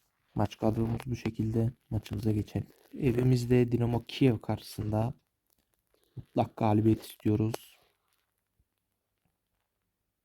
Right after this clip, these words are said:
Şu ana kadar gol sesi çıkmadı. Hani Cabral çıksın.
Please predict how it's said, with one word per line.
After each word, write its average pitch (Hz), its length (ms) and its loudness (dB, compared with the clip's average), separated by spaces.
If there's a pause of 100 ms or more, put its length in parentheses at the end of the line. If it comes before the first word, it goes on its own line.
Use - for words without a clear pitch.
(520)
Şu 113 60 0
ana 107 180 0
kadar 110 220 2
gol 110 220 4
sesi 107 400 -6
çıkmadı. 110 680 -2 (1160)
Hani 101 260 0 (140)
Cabral 110 280 4
çıksın. - 640 -6